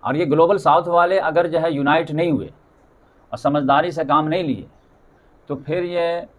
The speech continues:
ग्लोबल नॉर्थ वाले इनको develop होने नहीं देंगे। ये topic कभी हम discuss करेंगे separately। अभी देखिए, opportunity इनको बहुत अच्छी आई है। वो क्या कि इससे पहले जो जी ट्वेंटी की जो summit थी, वो कहाँ थी?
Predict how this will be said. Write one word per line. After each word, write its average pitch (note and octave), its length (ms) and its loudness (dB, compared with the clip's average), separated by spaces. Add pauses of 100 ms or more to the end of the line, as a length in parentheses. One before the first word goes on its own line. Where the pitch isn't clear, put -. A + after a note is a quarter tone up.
(200)
ग्लोबल D#3+ 360 0
नॉर्थ E3 260 2
वाले D3+ 300 2
इनको D3 240 -4
develop C#3+ 360 -4
होने C#3+ 160 -4
नहीं D#3 160 -2
देंगे। G#2+ 220 -8 (760)
ये B2 100 -8
topic C3 380 -4
कभी C#3 180 -4
हम B2+ 220 -8
discuss A#2 260 -14
करेंगे B2 260 -6
separately। G2+ 480 -14 (540)
अभी D#3+ 180 0
देखिए, E3+ 220 0
opportunity C#3+ 500 -2
इनको C#3 200 -4
बहुत B2 140 -4
अच्छी B2+ 220 -8
आई A2 140 -2
है। G2+ 220 -14 (360)
वो A#2 140 -8
क्या G#2 220 -10 (680)
कि C3 320 -4 (360)
इससे F3 220 -4
पहले D#3+ 320 0
जो D#3+ 400 2 (260)
जी A#2+ 200 -6 (300)
ट्वेंटी D3 280 -2
की D#3 100 -6
जो C#3+ 80 -6
summit C#3+ 400 -6
थी, C3+ 100 -2
वो C3+ 100 -6
कहाँ C#3 220 -2
थी? - 160 -20